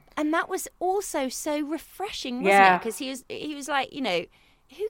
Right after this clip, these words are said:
Speaker 1: gives a toss if they've got all that money and
Speaker 2: Mm.
Speaker 1: security?
Speaker 2: Mm.
Speaker 1: We want her to be brought up the right way."
Speaker 2: And Neil is Christian, isn't he? I mean, he's a committed churchgoer, he's church warden, he's, uh,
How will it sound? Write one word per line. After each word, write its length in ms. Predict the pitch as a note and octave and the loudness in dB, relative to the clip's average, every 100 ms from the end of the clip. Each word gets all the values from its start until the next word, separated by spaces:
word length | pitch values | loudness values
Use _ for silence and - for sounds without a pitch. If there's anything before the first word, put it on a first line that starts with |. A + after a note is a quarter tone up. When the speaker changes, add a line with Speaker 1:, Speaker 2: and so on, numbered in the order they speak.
| - | -6
Speaker 1:
gives 280 | G#4 G4 G4+ | -8 -8 -10
a 40 | |
toss 300 | - G4+ - | -10 -10 -10
if 100 | C#4+ | -8
they've 180 | B3+ A3+ | -6 -6
got 100 | G#3+ | -4
all 160 | E3 F#3+ | -4 -2
that 160 | F3+ | -2
money 260 | F#3 F3+ F#3+ | 0 0 0
and 120 | F#3 | 0
Speaker 2:
Mm. 60 | F#3 | -2
Speaker 1:
security? 560 | F3 F3 D#3 D3+ - F3+ | -4 -6 -6 -6 -8 -4
Speaker 2:
Mm. 240 | F#3 F3+ | -2 -2
Speaker 1:
We 120 | G#3+ A3 | -4 0
want 300 | C#4 D4+ B3 | 2 2 2
her 160 | A#3+ G3+ | -2 -4
to 100 | G#3+ | -6
be 100 | A3 | -10
brought 340 | A3+ B3 A3 | -4 -2 -2
up 120 | G3 | -2
the 80 | G3+ | -4
right 300 | G3+ G3+ F#3+ | -2 -2 -2
way." 200 | G3 G3+ | -2 4
Speaker 2:
And 160 | B3+ C4 | 4 4
Neil 260 | D#4 D#4 C4+ | 4 6 6
is 400 | C4 C4 - - - - _ _ - | 4 2 -4 -12 -20 -20 _ _ 4
Christian, 420 | F4 E4+ - A3+ | 4 4 -2 -2
isn't 200 | B3 G3 | -4 -2
he? 120 | C#3 | 2
I 80 | C#3 | 2
mean, 200 | D#3+ E3 | 0 -2
he's 140 | F3+ F#3 | -2 -2
a 40 | |
committed 480 | - G3+ G#3 E3 - - | -4 -6 -4 -6 -6 -8
churchgoer, 600 | - F3+ F3+ G3 E3+ E3+ | 0 0 2 2 4 4
he's 200 | D#3+ D3+ | 0 -4
church 320 | - F#3+ F#3+ | 0 0 0
warden, 420 | F3 E3 E3 D#3+ C#3+ | -4 -2 -4 -8 -6
he's, 400 | C#3+ C3+ C3+ - | -6 -8 -12 -10
uh, 400 | - D3 B2 G#2+ | -6 -4 -4 -6